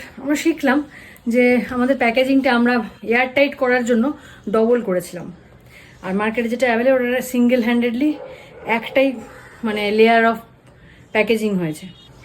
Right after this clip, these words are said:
আমাদের যে layer of packaging, সেটা একটু কুঁচকে কুঁচকে গেছে দুটো দেওয়ার ফলে টাইট করে, তো ওটা শিখলাম। সবই শিখতে শিখতে, আহ, পারফেকশনের দিকে যাওয়া যায়। তো ওনারা বলল যে এইভাবে আপনারা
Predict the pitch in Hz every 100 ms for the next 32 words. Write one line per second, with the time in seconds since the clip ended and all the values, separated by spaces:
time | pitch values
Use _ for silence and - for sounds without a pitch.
0 | - - - 233 247 254 226 247 240 233
1 | 240 240 240 - 226 233 226 226 226 233
2 | 240 254 240 - 254 233 240 220 220 240
3 | 240 233 226 226 220 214 - - - 226
4 | 233 - 226 226 - - 240 277 254 311
5 | 311 285 262 294 - - - - - -
6 | - - 233 254 262 269 - 277 277 277
7 | 254 247 226 220 220 196 - - - -
8 | 233 262 254 262 254 247 254 240 220 226
9 | 220 208 247 - - - - 208 196 190
10 | 185 208 226 233 208 202 208 208 220 -
11 | - - 196 202 190 190 - - - -
12 | 214 226 233 240 220 226 262 311